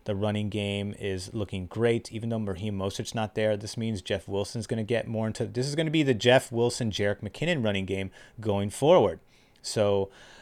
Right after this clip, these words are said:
we know, and Jerick McKinnon's probably going to lead that, lead the first and second down run attempts, and then Jeff Wilson maybe comes in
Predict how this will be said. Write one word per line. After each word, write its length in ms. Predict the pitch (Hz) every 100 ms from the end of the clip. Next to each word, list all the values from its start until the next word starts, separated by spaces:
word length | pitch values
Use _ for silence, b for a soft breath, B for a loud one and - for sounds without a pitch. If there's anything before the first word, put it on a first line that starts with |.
| B
we 160 | 113 113
know, 180 | 117 113
and 240 | 117 104
Jerick 240 | 123 143 160
McKinnon's 340 | 139 156 135
probably 360 | - 131 139 131
going 260 | 123 123
to 160 | - 117
lead 540 | 104 104 117 117 104
that, 440 | 104 101 101 - -
lead 220 | 117 110
the 80 | 113
first 340 | 117 110 -
and 100 | 101
second 340 | - 113 110
down 340 | 104 104 101 92
run 300 | 101 107 107
attempts, 480 | 107 - 110 107 -
and 140 | 110
then 160 | 98 95
Jeff 260 | 107 98
Wilson 300 | 110 98 110
maybe 200 | 98 95
comes 300 | 92 110 101
in 220 | 101 95